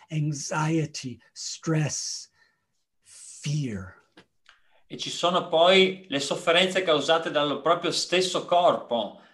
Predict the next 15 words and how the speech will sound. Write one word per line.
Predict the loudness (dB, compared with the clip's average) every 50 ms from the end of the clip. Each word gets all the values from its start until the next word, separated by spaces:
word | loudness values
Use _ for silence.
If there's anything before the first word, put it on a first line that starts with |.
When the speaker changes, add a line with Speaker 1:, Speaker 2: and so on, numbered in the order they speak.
| _ _
Speaker 2:
eh, | 0 2 4 4 4 2 2 0
le | 0 0 0
malattie, | 0 0 0 -2 -4 -4 -6 -2 -2 2 4 4 4 4 4 2
le | 0
malattie | -2 -2 -2 -4 -6 -4 -2 0 2 2 4 4 4 4 4 4 4 2 2 0 0 0 -2 -4 -6
fisiche, | -6 -4 -2 0 0 0 0 -2 -4 -4 -2 -2 -2 -2 -2 -6 -14 _ _ _
ma | -2 0 2 2
anche | 2 0 0 0 0 2 4 4
a | 4 2
livello | 2 0 2 2 4 4 6 4 4 4 2
psicologico, | 0 -6 -8 -2 0 2 2 4 4 2 2 0 -2 -6 -4 -2 -2 -2 -2 -4 -6 -12 _ _ _
quindi, | _ -2 -2 0 0 0 0 2 2 4 4 4 2 2 0 -2 -4 -6 -12 _ _
eh, | -2 2 2 4 4 4 2 2 0 0 0
lo | 0 0 0 0
stress, | 0 -4 -8 -10 -4 0 0 2 2 4 4 2 2 2 -2 -4 -4 -2